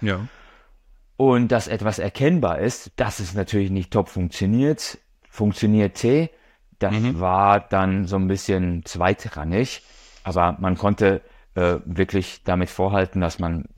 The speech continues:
Speaker 2: per Texteingabe dann auf einmal einen Film herstellen konnte.
Speaker 1: Man konnte schon mal sehen,
Speaker 2: Oder
Speaker 1: wo es
Speaker 2: Filmsequenzen.
Speaker 1: hingehen wird. Man konnte sehen, wo es hingehen wird. Es war überhaupt noch nicht, äh, anspruchsweise ansehnlich, aber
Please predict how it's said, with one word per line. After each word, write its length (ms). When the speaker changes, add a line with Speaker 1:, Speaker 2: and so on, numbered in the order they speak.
Speaker 2:
per 120
Texteingabe 680
dann 160
auf 140
einmal 200
einen 120
Film 340
herstellen 380
konnte. 380
Speaker 1:
Man 120
konnte 300
schon 120
mal 80
sehen, 100
Speaker 2:
Oder 60
Speaker 1:
wo 0
es 60
Speaker 2:
Filmsequenzen. 440
Speaker 1:
hingehen 200
wird. 300
Man 100
konnte 200
sehen, 120
wo 60
es 80
hingehen 380
wird. 240
Es 200
war 360
überhaupt 400
noch 100
nicht, 320
äh, 60
anspruchsweise 1080
ansehnlich, 960
aber 360